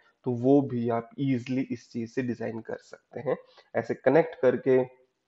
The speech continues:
एक्सट्रूड करके, hinge from edges करके ये आप इन सब चीजों को ईजीली कर सकते हैं। So thank you so much दोस्तों वीडियो देखने के लिए। प्लीज अगर वीडियो अच्छी लगी है तो प्लीज वीडियो को लाइक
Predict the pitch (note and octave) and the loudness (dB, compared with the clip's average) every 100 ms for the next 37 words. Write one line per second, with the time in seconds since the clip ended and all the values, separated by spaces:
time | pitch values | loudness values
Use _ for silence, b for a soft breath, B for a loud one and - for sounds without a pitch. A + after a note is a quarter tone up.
0 | _ _ _ - C3+ - D3+ D3 B2 A2+ | _ _ _ -6 -6 0 2 2 2 2
1 | - C3 B2+ B2 - B2+ - A#2+ C#3+ C#3 | 2 0 -2 -2 -4 -2 0 0 0 -2
2 | A#2+ - A#2+ A#2+ A#2+ - B2 A2+ B2 A2+ | -2 -2 -2 0 2 0 -4 -8 -8 -8
3 | A2 A2 - G3+ b b b _ C3 B2 | -8 -6 -6 -8 b b b _ 0 0
4 | C#3 A3+ A3+ _ - B2 - - - - | -2 -4 -6 _ 8 8 8 -4 -10 -6
5 | B2+ B2 B B _ A#2+ A#2 B2 A#2+ - | -2 -2 B B _ -6 -2 -4 -4 2
6 | D#3+ F3+ G3 D#3 B2+ - B2+ A#2+ B2 A#2 | 6 6 4 2 0 2 2 2 2 0
7 | A#2 B2+ B2 B2 B2 C#3 - b b _ | -2 -6 -6 -4 -2 -2 -4 b b _
8 | E3+ G3 F3 D3 C3 B2+ B2+ A#2+ - C#3+ | 6 6 6 4 4 4 4 4 0 -4
9 | C3+ C3 D3+ C#3 C3+ C3+ C3 B2+ B2+ A#2+ | -2 -2 -2 -2 -2 -2 -8 -2 -2 0
10 | A#2 A#2 A2+ A2+ A2+ A#2+ | 0 0 -2 -2 -4 -6